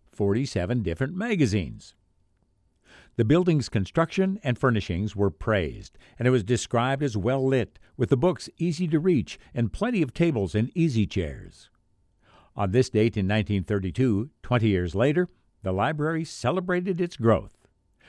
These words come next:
One of the many librarians, Catherine McSherry, believed that the library had never served as many people as it did then. Unemployment, due to the Great Depression,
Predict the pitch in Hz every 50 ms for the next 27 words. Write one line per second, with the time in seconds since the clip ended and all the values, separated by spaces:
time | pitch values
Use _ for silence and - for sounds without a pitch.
0 | - - - _ - 151 202 208 160 147 131 143 151 156 135 127 117 107 101 117
1 | 117 110 92 87 87 98 120 117 - _ _ _ _ - 131 131 127 - - 113
2 | 107 95 92 92 - - - - 139 147 123 92 76 82 90 - _ _ _ _
3 | 95 107 104 104 120 143 151 139 135 117 - - 92 90 92 113 143 135 123 101
4 | 85 87 110 117 107 110 95 90 98 104 131 165 196 180 160 - - 127 127 135
5 | 135 131 131 123 - 113 117 120 123 127 127 120 - 113 113 - 117 117 110 98
6 | 80 107 101 80 - 90 98 90 80 78 85 80 73 65 55 50 50 _ _ _
7 | _ _ _ _ _ - - - - _ - 139 160 175 127 - - 147 165 165
8 | 123 107 113 - - _ _ - 85 76 87 87 95 107 101 113 92 98 82 95
9 | 101 110 - - - - 117 123 - - 80 78